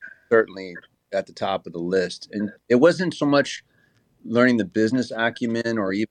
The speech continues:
learning about cigars, but it was learning about just being a spiritual person and, and really, like, he had this idea, like, you can make anything happen. If you believed it, you could go for it. Don't be afraid to fail.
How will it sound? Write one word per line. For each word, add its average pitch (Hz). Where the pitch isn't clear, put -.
learning 107
about 101
cigars, 98
but 98
it -
was 104
learning 120
about 98
just -
being 117
a 101
spiritual 113
person 104
and, 90
and 107
really, 127
like, 107
he 131
had 131
this 120
idea, 110
like, 95
you 101
can 107
make 107
anything 110
happen. 95
If -
you 117
believed 107
it, 92
you 98
could -
go 107
for 95
it. -
Don't 101
be 113
afraid 101
to 87
fail. 101